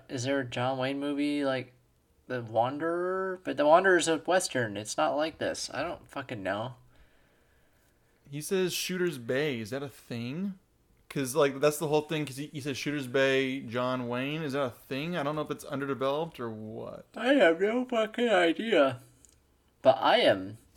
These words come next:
Speaker 1: buzzing now. I'm getting real drunk here.
Speaker 2: You're all welcome.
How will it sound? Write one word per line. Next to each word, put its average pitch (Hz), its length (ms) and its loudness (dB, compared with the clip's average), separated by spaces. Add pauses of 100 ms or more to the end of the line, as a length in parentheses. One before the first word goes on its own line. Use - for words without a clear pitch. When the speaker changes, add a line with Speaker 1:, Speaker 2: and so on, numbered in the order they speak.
(440)
Speaker 1:
buzzing 135 480 2
now. 95 300 2 (200)
I'm 156 160 -20
getting - 220 -8
real 147 180 -4
drunk 113 300 -2
here. 139 180 0 (800)
Speaker 2:
You're 135 140 -4
all 131 80 -4
welcome. 120 380 -8